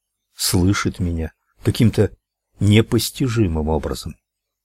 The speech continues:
Лифт остановился на втором этаже.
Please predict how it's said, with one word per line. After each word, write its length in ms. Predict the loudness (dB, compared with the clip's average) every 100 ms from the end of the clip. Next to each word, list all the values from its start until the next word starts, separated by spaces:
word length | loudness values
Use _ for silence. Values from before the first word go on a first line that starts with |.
| _ _ _ _ _ _ -4
Лифт 540 | 2 2 0 -4 -20 _
остановился 760 | 0 2 2 2 2 0 0 0
на 100 | 0
втором 400 | 2 2 2 0
этаже. 380 | 0 0 -2